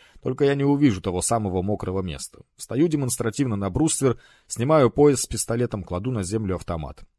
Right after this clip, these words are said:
Достаю носовой платок, цветом отдалённо напоминающий белый, и на негнущихся ногах иду в сторону противника по разминированной тропинке. Тишина. Фронт замер.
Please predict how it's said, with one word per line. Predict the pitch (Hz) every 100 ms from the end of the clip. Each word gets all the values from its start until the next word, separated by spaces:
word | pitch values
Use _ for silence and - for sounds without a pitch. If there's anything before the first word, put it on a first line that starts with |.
| -
Достаю | 90 104 147 180
носовой | 160 - 135 151
платок, | 147 135 113 98 -
цветом | - 117 123 120 104 82
отдалённо | 113 110 123 131 110 87 85
напоминающий | 87 90 90 87 85 -
белый, | 92 113 170 160 151 - _ _ -
и | 151
на | 170
негнущихся | 165 143 175 - 156 -
ногах | 131 123 117 160 -
иду | 120 107
в | 135
сторону | - 120 127 117
противника | 101 98 107 135 147 127 113
по | 113
разминированной | 139 107 101 104 120 110 110
тропинке. | - 110 - 82 - - _ _ _ _ _ _
Тишина. | - 127 - 135 85 73 _ _ _ _ _
Фронт | - - 131 139 - _ _ _
замер. | 90 87 85 80 -